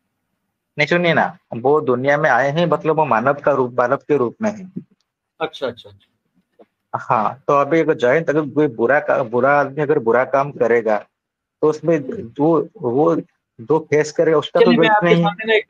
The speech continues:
Speaker 1: वो, वो
Speaker 2: ठीक है, इंसानों की,
Speaker 1: नहीं,
Speaker 2: इंसानों
Speaker 1: सुनिए।
Speaker 2: की आपने बात की कि इंसानी रूप में आए, एक, एक, एक अर्ज कर लेने दीजिए, उसके बाद आप आते हैं। देखें, दो औरतें हैं, दोनों के साथ same वाकया पेश आता है। एक महिला को कोई पराया पुरुष आके छेड़ता है,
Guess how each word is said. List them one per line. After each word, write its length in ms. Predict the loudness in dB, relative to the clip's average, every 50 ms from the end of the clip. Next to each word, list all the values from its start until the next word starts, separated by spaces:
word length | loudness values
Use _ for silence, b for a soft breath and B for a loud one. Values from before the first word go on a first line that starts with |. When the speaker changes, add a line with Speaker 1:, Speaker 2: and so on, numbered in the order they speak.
| 2 2
Speaker 1:
वो, 120 | 2 2 0
वो 160 | -2 -4 -4 -8 -20 -20 _ _ _
Speaker 2:
ठीक 240 | -4 -2 -2 -2 -2 -6
है, 40 | -12
इंसानों 380 | -10 0 2 4 4 4 4
की, 120 | 2 2 -2
Speaker 1:
नहीं, 340 | -4 -8 -10 -10 -4 -2
Speaker 2:
इंसानों 240 | 0 0 2 2 2
Speaker 1:
सुनिए। 180 | 4 4 4 4
Speaker 2:
की 60 | 4
आपने 240 | 4 4 2 -2 -4
बात 260 | 0 0 0 0 0 -4
की 60 | _
कि 160 | _ -18 -14
इंसानी 360 | -12 -4 0 2 2 4 4
रूप 220 | 2 2 0 -2 -4
में 140 | -4 -2 0
आए, 220 | 0 0 -2 -4 -6 _ 0 2
एक, 180 | 2 2 4
एक, 220 | 4 2 4 4 2
एक 160 | 4 4 4
अर्ज 140 | 2 2 0
कर 160 | -4 -6 -6
लेने 200 | -6 -8 -10 -10
दीजिए, 220 | -12 -6 -4 -4
उसके 180 | -2 -2 -4 -4
बाद 180 | -4 -4 -4
आप 140 | -4 -6 -8 -10
आते 200 | -16 -20 _ _
हैं। 680 | _ _ _ _ -20 -20 _ _ _ -16 -16 -16 -8 0 2
देखें, 240 | 2 4 4 2 0
दो 320 | 6 8 10 10 10 10
औरतें 300 | 6 4 0 -2 -2 0
हैं, 180 | 0 -2 -4 -8 -16 -20 -20 _ _ -20 -20 -8 0
दोनों 280 | 2 4 4 4 4 2
के 80 | 0
साथ 200 | 2 2 2 2
same 340 | 2 0 0 -2 -2 0 0
वाकया 300 | -2 -2 -4 -4 -6 -10 -10
पेश 220 | -10 -10 -10 -10 -14
आता 200 | -18 -20 _ _
है। 60 | _ _ _ _ -20 _ _ _ _ _ _ _ _ _ _ _ 4
एक 240 | 6 6 6 6
महिला 380 | 2 -2 -2 -2 0 0 0 0
को 300 | 2 2 2 2 4 2
कोई 140 | 2 0 0
पराया 340 | 0 0 0 2 2 2 2
पुरुष 380 | 0 0 -2 -2 -2 -4 -6 -4 -2
आके 260 | -2 -2 -2 -4 -8
छेड़ता 480 | -12 -10 -6 -4 -4 -4 -2 -2 0 0
है, 320 | 2 2 0 -2 -6